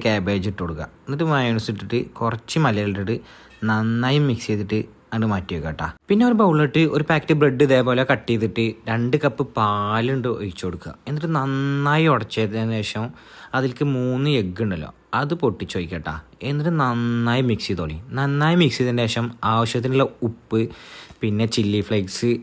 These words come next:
പിന്നെ കുറച്ച് കുരുമുളക് പൊടിയും, എന്നിട്ട് നന്നായി മിക്സ് ചെയ്തിട്ട് ഒരു പാനിൻ്റെ ഹീറ്റ് ആക്കുക. ബട്ടർ ഇട്ട് ഹീറ്റ് ആക്കിയതിന് ശേഷം അതിലേക്ക് ഇതിൻ്റെ പകുതി ഒഴിച്ച് കൊടുത്തിട്ട് ഒരു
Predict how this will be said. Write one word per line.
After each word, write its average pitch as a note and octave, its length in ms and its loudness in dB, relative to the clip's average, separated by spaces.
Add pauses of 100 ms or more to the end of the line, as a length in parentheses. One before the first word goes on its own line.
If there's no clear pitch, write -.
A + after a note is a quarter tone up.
(220)
പിന്നെ C#3+ 380 2 (340)
കുറച്ച് - 600 0
കുരുമുളക് A2 400 4
പൊടിയും, E2+ 200 0 (220)
എന്നിട്ട് E3+ 260 4
നന്നായി C3+ 540 2
മിക്സ് A2 200 0
ചെയ്തിട്ട് A2+ 300 2 (220)
ഒരു F3+ 180 4
പാനിൻ്റെ G#2+ 480 2
ഹീറ്റ് F#2 260 -2
ആക്കുക. E2+ 200 -10 (600)
ബട്ടർ B2+ 260 0
ഇട്ട് C#3 160 2
ഹീറ്റ് B2 260 2
ആക്കിയതിന് A2+ 380 2
ശേഷം A2+ 240 0 (180)
അതിലേക്ക് B2 300 0
ഇതിൻ്റെ D3 180 4 (120)
പകുതി A#2 480 2
ഒഴിച്ച് A#2 260 4
കൊടുത്തിട്ട് A2 380 2 (180)
ഒരു C#3 80 2